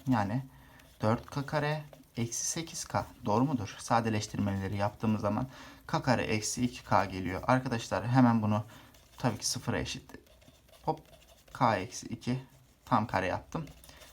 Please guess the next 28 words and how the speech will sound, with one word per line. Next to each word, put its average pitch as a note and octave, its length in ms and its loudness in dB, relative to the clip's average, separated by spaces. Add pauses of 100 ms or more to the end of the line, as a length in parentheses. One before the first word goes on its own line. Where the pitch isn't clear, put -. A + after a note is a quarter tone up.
Sıfır - 260 -6
eşit - 320 -4
K D3 320 6
bir D#3 100 -2
ne D3 100 4
geldi? G#2 380 2
K C#3 360 4 (400)
bir D3+ 40 -6
sıfır C3 280 0
geliyor, B2 300 2
bir B2 80 2
de B2 100 0
iki A#2+ 220 0
geliyor. G#2+ 420 2 (840)
Şimdi B2 220 8
pozitif B2+ 440 4
tarafa D3+ 300 2
dediği D3 240 0
için E3+ 140 -2
sıfırı C3+ 380 2
alamayız. B2 420 6
Demek C#3+ 360 0
K'mızın C3+ 680 6
değeri B2+ 340 6
neymiş? C3+ 360 6
İkiymiş. G2+ 1160 -2 (160)
Tamam F#3+ 320 6
mıdır? - 340 -4